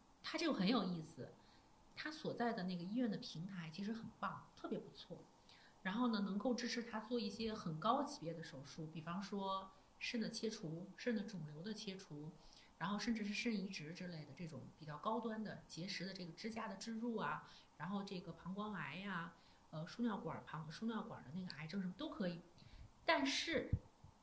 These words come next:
它的经济来源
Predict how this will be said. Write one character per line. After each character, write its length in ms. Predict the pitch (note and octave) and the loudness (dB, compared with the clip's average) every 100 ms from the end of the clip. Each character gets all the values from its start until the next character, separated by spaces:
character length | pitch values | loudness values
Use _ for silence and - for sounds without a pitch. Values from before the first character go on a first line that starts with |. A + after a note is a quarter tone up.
| - - - - - - - - - - - - - | -20 -20 -18 -10 -6 -4 -6 -8 -14 -20 -20 -20 -4
它 160 | - E4+ | 4 8
的 240 | A#3 - | 8 6
经 280 | - F#4 G4 | 2 4 6
济 120 | G4+ | 8
来 140 | A3+ F3 | 8 8
源 360 | F3+ D#3 D#3+ | 4 2 0